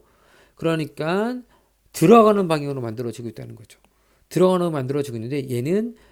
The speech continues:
나오는 방향에 만들어져야 돼요. 이 도선에서는. 그쵸? 나오는 방향에 만들어지려면 우리가 어디 쪽으로 흘러야 되죠? 아래쪽으로 전류가 흘러야지만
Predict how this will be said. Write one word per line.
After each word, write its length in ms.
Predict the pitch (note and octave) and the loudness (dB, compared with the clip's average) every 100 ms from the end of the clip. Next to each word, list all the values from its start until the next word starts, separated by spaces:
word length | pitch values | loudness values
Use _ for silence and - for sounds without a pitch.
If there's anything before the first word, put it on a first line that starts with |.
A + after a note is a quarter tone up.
| _ | _
나오는 400 | C#3+ C#3+ G3+ G#3+ | -2 2 2 4
방향에 240 | F3+ D#3+ D3+ | 2 0 -2
만들어져야 480 | A#2+ B2+ A#2+ G#2+ | -4 -6 -6 -8
돼요. 240 | G#2 A2 G#2+ | -8 -14 -12
이 120 | C3+ | -10
도선에서는. 640 | C3 B2+ - A#2+ - G#2+ G#2 _ _ | -6 -8 -6 -10 -10 -16 -20 _ _
그쵸? 260 | C3+ - A#2+ _ _ - | -12 -12 -14 _ _ -2
나오는 380 | C#3 D3+ F#3+ F#3+ | 4 4 4 2
방향에 320 | E3+ E3 E3 | 0 -2 -4
만들어지려면 880 | C#3+ C3 C3+ A#2+ A2 A#2+ F3+ D#3 A2 _ _ - | -4 -4 -6 -6 -8 -4 -4 -4 -8 _ _ -10
우리가 440 | A#2 C3+ G3+ F#3+ | -4 0 0 0
어디 240 | C#3 C#3 F3+ | 0 2 2
쪽으로 220 | D#3+ C#3 | 0 -2
흘러야 100 | B2 | -4
되죠? 200 | A2+ D#3+ | -6 -8
아래쪽으로 880 | - C3+ D#3+ G#3 G#3+ G#3 F3+ F3+ F3 | -8 -4 0 -2 0 0 0 -2 -2
전류가 420 | C#3+ C3+ C#3+ C#3 | -4 -4 -2 -2
흘러야지만 1000 | D#3 G3+ F#3+ F3 D#3+ C#3+ C#3+ G#3 B3+ C4+ | 0 2 2 0 -2 -6 -2 0 0 -2